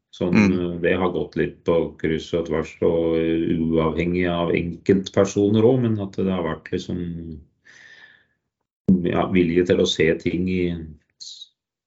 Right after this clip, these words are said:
Speaker 1: til best mulig nytte for kommunen. Det,
Speaker 2: Mm.
Speaker 1: vi så det jo spesielt da vi drev med den skoleutbyggingen, for der gjorde vi jo alle vedtakene som enstemmig vedtak, og det,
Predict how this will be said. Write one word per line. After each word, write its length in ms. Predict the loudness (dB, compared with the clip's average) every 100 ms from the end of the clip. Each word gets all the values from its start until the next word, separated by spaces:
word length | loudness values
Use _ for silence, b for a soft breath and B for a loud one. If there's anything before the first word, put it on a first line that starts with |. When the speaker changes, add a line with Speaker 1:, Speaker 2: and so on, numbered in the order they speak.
| _ _ B B _ _
Speaker 1:
til 140 | 0 0 2
best 360 | 2 2 -8 _
mulig 300 | 2 2 2
nytte 320 | 0 -4 -6 -2
for 160 | -2
kommunen. 400 | 2 0 0 -4 -8 _
Det, 260 | -6 -4 -6 -2
Speaker 2:
Mm. 320 | 0 2 -2 b b b _ -2
Speaker 1:
vi 60 | 2
så 260 | 6 6
det 80 | 6
jo 60 | 4
spesielt 440 | 2 0 2 2
da 100 | 2
vi 100 | 2
drev 200 | 2 0
med 100 | -2
den 300 | -2 -4 -4 -4
skoleutbyggingen, 1080 | -6 -2 0 0 -2 -6 0 2 2 0 -2
for 100 | -2
der 160 | 0
gjorde 400 | 0 0 0 0
vi 80 | 2
jo 340 | 2 2 0 0
alle 280 | -2 -2 0
vedtakene 640 | -2 -2 -6 -4 -4 -2
som 220 | -2 -4
enstemmig 680 | -2 -2 -2 -6 -2 0 0
vedtak, 460 | 0 -2 -2 -4 -6 -8
og 100 | -4
det, 420 | 0 0 -2 -6